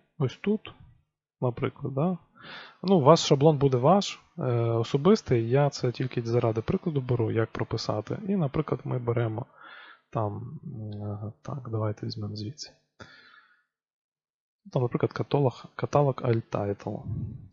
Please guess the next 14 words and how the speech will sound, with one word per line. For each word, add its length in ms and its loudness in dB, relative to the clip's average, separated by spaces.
І 80 4
ми 120 4
прописуємо 1040 -2
там 200 -12
ось 160 0
так, 240 2
наприклад, 340 -6
каталог 400 0
Alt 220 0
Title, 440 -2
або 180 0
просто 460 -4
ось 220 -4
так 400 -10